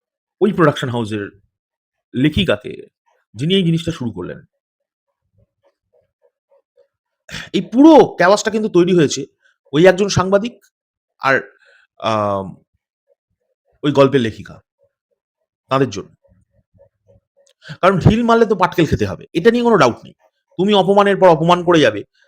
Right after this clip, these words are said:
আর তোমাকে কেউ একটা রিপ্লাই করলেই তুমি ভিক্টিমাইজ, আহ, হবে নিজে, যে ভিকটিম কার্ড খেলবে,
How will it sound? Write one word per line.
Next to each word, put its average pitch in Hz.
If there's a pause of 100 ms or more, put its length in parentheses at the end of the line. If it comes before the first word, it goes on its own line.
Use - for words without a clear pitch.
আর 147
তোমাকে 208
কেউ 214
একটা 208
রিপ্লাই 180
করলেই 214
তুমি 196 (380)
ভিক্টিমাইজ, 170 (380)
আহ, 107
হবে 107
নিজে, 90
যে 127
ভিকটিম 147
কার্ড 117
খেলবে, 107